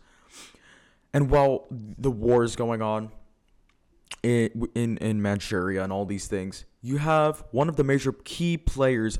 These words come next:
of the Russian Revolution named Vladimir Lenin.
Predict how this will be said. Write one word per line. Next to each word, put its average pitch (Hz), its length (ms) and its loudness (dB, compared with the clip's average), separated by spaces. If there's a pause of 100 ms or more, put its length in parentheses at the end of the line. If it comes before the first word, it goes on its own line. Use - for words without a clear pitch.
(120)
of 147 180 4
the 123 80 -2
Russian 113 300 0
Revolution 127 680 -4 (140)
named 131 680 -2 (280)
Vladimir 147 800 -2 (400)
Lenin. 92 580 -4